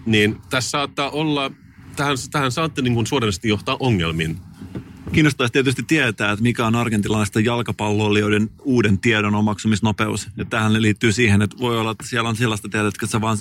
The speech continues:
Speaker 2: kerran vilkaiset sen ja heti peli on selvä, että se ikään kuin se tieto imeytyy suhun vähän niin kuin se olisi pesusieni.
Speaker 1: Ja se twiittihän on tuolla ulkona, että me voitaisiin oikeastaan niin kuin tehdä palvelu, jos me saataisiin tämän koko Argentiinan kansan tietoisuuteen kuitenkin auki, että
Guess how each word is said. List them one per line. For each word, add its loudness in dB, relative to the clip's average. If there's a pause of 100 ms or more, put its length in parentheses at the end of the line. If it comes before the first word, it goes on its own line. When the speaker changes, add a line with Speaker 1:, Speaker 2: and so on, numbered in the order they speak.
Speaker 2:
kerran -2
vilkaiset 0
sen 0 (340)
ja -2 (100)
heti 0 (160)
peli 4
on 0
selvä, -2 (160)
että -10
se 2
ikään 0
kuin -4
se -2
tieto 0
imeytyy 2
suhun -2
vähän 0
niin 2
kuin -2
se 0
olisi -2
pesusieni. 2
Speaker 1:
Ja 2
se 0
twiittihän 2
on -2
tuolla -2
ulkona, 0
että -2
me 2
voitaisiin 0
oikeastaan 0
niin 0
kuin 0 (280)
tehdä 0
palvelu, -2
jos -4
me -4
saataisiin -2
tämän -4
koko -4
Argentiinan -2
kansan -2
tietoisuuteen 2
kuitenkin 4
auki, -2
että -4